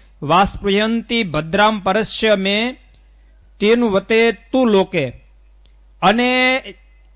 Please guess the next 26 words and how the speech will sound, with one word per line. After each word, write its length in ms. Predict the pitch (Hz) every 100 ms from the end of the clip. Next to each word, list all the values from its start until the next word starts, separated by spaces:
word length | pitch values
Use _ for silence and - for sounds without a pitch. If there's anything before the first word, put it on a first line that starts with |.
| -
એ 140 | 220 247
નિષ્કામ 520 | 196 - 247 262 240
ભક્તને 640 | 185 208 - 233 247 262
જ 80 | 208
ગીતામાં 480 | 208 214 226 233 202
ભગવાને 400 | 160 190 226 240
જ્ઞાની 380 | 156 147 180 190
કહ્યો 300 | 151 131 123
છે. 260 | - 117
જો 160 | 131 131
વાત 200 | 151 170
એની 220 | 180 190
આવી 160 | 196 214
ને, 120 | 120 - _ _ _ _ - -
ગીતામાં 520 | 143 147 190 202 196
આવા 240 | 156 175 196
ભક્તને 540 | 160 170 196 202 202
જ 120 | 185 - - -
જ્ઞાની 360 | 147 151 175 226
કીધો 300 | 175 147 135
છે, 340 | - 180 196 - -
જે 180 | 147 202
ભગવાનના 720 | 156 156 190 208 214 214 202 139 - _ _ _ _ _ _ 143 135
ધામ 500 | 143 170 208 226 233
કે 120 | 208
ભગવાનના 840 | 151 151 180 196 202 202 196 220